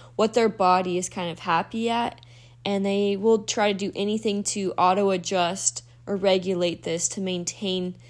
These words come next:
that homeostasis. So then the fifth and final major takeaway I took away from my major is that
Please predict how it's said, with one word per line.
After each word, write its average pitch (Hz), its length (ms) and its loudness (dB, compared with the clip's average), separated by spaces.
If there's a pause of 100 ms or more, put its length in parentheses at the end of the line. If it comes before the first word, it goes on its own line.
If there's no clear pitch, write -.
(160)
that - 180 0
homeostasis. 180 1000 -4 (1300)
So - 220 -4
then 214 600 0 (160)
the 202 320 -6
fifth 320 360 -2
and 240 180 0
final 214 480 0
major 185 280 -2
takeaway 185 560 -2
I 180 60 -2
took 185 200 -8
away 185 140 -4
from 190 160 -10
my 180 160 -4
major 180 400 -4
is 180 180 -2
that 190 300 0